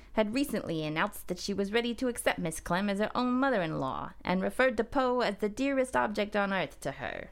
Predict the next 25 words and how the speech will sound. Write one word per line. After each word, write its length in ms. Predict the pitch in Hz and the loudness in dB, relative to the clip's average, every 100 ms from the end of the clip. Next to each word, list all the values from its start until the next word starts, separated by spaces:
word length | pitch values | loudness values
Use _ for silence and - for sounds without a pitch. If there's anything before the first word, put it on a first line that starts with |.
| - - - - - | -18 -20 -20 -18 -2
Imagine 380 | 185 175 160 151 | 0 2 0 -2
our 100 | 147 | -2
surprise 720 | - - 240 233 185 170 175 - | -4 0 4 4 2 -2 -6 -4
when 100 | 170 | -2
we 80 | 170 | 0
questioned 480 | - 254 - 240 254 | 0 -2 0 0 0
her 300 | 240 233 - | 0 -4 -6
and 140 | 147 | -6
she 140 | - 147 | -6 -6
denied 640 | 135 143 160 160 160 147 | -4 -2 0 0 -2 -4
the 100 | 110 | -8
whole 600 | - - 160 147 143 147 | -8 -8 -4 -4 -4 -8
thing. 1000 | - - 156 127 143 - 269 320 285 262 226 180 - - - | -10 -10 -8 -8 -10 -2 4 4 4 -2 -6 -12 -14 -16 -18
<gasps> 380 | - - - - | -18 -18 -18 -2
Secrets 500 | - 330 214 202 - | 2 4 2 0 2
don't 220 | 196 185 | 2 2
stay 200 | - 190 | 0 -2
secret 440 | - 208 - 185 | 0 -2 2 0
for 100 | - | 2
long 400 | 180 165 175 170 | 0 2 0 0
in 140 | 151 147 | -2 -4
towns 340 | 165 156 147 | -4 -2 -2
like 240 | 143 139 - | -4 -4 -4
this 240 | 151 - | -4 0
one. 360 | 196 190 190 | 2 2 0